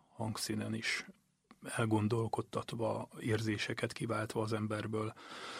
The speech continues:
játszani, de ugyanakkor, amikor pedig feltámadott, alleluja, akkor pedig mennydörögni, szinte a Jóisten hangját mutatva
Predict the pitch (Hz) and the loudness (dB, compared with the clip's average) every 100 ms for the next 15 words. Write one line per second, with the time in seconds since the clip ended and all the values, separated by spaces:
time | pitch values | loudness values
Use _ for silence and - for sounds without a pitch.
0 | - - 131 104 98 - 135 139 - - | -10 -4 2 4 4 0 2 2 0 -8
1 | - - - 117 113 123 104 104 - 123 | -10 -10 0 4 4 6 6 4 2 4
2 | 104 101 - 113 120 - _ 107 104 - | 4 4 2 2 0 -6 _ -2 -2 -2
3 | - - - - _ _ - 110 107 - | -12 -16 -20 -20 _ _ 4 4 4 2
4 | 101 98 98 95 - 107 104 101 101 98 | 0 0 0 -2 0 0 2 2 0 0
5 | 95 87 - - - - 98 - 101 95 | 0 -2 -4 -8 -6 -6 -4 -4 -4 -4
6 | 98 - - _ - 101 95 95 95 95 | -6 -14 -20 _ -2 0 2 0 -2 -4
7 | 98 95 - _ _ _ - 110 98 104 | -6 -8 -10 _ _ _ -4 -2 0 0
8 | 101 101 95 95 - 92 107 98 95 85 | 4 4 4 2 0 -2 -2 -2 -2 0
9 | 113 - 104 - 98 | -2 0 -2 0 -2